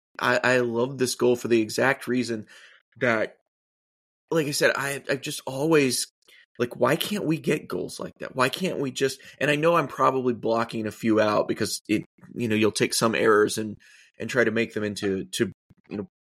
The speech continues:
brilliant offensive Arsenal play when really it's, it's probably, you know, just disastrous defending. But the ones that are so obvious that you can't help but think,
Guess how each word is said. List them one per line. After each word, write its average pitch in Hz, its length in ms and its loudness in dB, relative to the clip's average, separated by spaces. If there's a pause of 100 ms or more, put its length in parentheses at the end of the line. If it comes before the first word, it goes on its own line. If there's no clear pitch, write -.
(140)
brilliant 127 400 4 (100)
offensive 113 800 -2
Arsenal 107 540 0
play 110 280 6
when 98 160 2
really 98 280 6
it's, - 340 0
it's 87 160 -6
probably, 90 540 4 (560)
you 73 180 0
know, 53 140 -4 (420)
just - 240 -8
disastrous 95 580 -2
defending. 123 460 2 (1200)
But 131 160 2
the 139 80 4
ones 135 320 0
that 143 120 2
are 120 80 4
so 120 320 2
obvious 101 760 0 (580)
that 110 120 2
you 120 100 -4
can't - 360 -6
help 117 280 2
but 107 120 -2
think, 104 200 -2